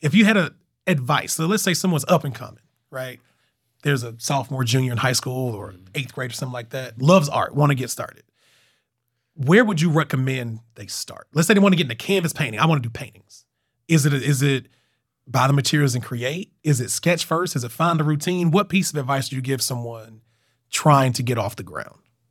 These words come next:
Speaker 2: Well, I, I think it would be different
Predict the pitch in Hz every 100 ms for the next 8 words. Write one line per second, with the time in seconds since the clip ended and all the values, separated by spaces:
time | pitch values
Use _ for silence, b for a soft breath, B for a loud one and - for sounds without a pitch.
0 | _ _ _ _ _ _ _ _ _ _
1 | _ _ _ _ _ 110 123 123 117 -
2 | _ _ - 107 - _ _ _ _ _
3 | _ _ _ _ _ _ _ _ _ _
4 | 98 98 143 139 127 117 104 104 95 127
5 | 113 101 95